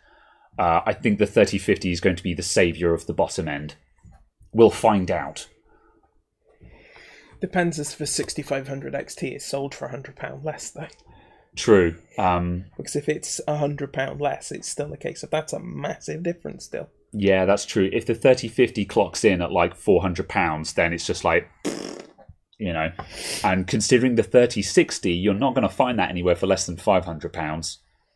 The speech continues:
Speaker 1: So the thirty fifty, it'll go out at three fifty, four hundred. You mark my words.
Speaker 2: Yeah.
Speaker 1: That's not, like,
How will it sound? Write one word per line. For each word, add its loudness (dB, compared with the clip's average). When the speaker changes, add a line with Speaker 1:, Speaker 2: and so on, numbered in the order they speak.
Speaker 1:
So 6
the -4
thirty 6
fifty, 2
it'll 4
go 6
out 6
at -4
three 0
fifty, 0
four 2
hundred. -2
You -2
mark 0
my 0
words. 0
Speaker 2:
Yeah. -8
Speaker 1:
That's 0
not, 2
like, 4